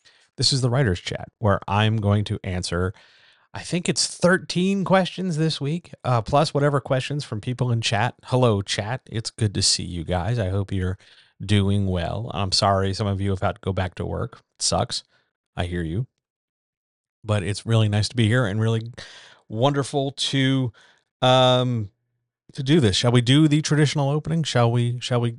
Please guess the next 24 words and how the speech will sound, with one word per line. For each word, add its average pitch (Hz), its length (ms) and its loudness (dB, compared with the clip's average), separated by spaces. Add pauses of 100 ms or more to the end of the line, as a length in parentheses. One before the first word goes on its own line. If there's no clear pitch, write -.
hit - 220 -6
this 131 180 -6
thing 127 180 -4
off? 139 240 -4
Ladies 202 460 4
and 135 80 6
gentlemen, 123 340 6
guys, 120 240 0
gals, 113 260 4
non-binary 107 600 2
pals, 101 260 -2
friends, 104 400 0
writers, 98 420 2
makers, 104 540 0 (560)
dreamers, 127 600 4
enthusiasts, 123 880 0
anti-capitalists, 117 880 -2
anti-colonialists, 110 1300 -2 (560)
um, 107 560 2
revolutionaries, 151 1300 4 (100)
nacho 147 720 4
lovers, 135 640 2
soap - 480 2
likers 135 920 0